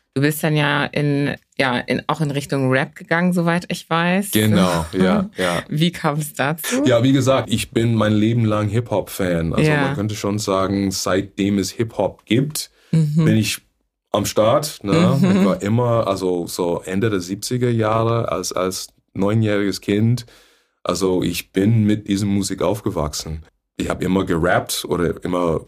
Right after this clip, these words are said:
Speaker 2: versucht zu rappen. Ne? Ich hab immer meine eigenen Rhymes geschrieben und so. Ja, später, als ich meinen ersten Plattenvertrag bekommen hab, das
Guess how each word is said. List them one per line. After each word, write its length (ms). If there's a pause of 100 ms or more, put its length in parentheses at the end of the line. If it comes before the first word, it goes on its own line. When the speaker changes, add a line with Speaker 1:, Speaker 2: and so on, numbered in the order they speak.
Speaker 2:
versucht 460
zu 160
rappen. 520
Ne? 240
Ich 60
hab 100
immer 160
meine 220
eigenen 280
Rhymes 500
geschrieben 580
und 160
so. 360 (440)
Ja, 160
später, 840
als 200
ich 140
meinen 160
ersten 380
Plattenvertrag 1000
bekommen 480
hab, 280
das 180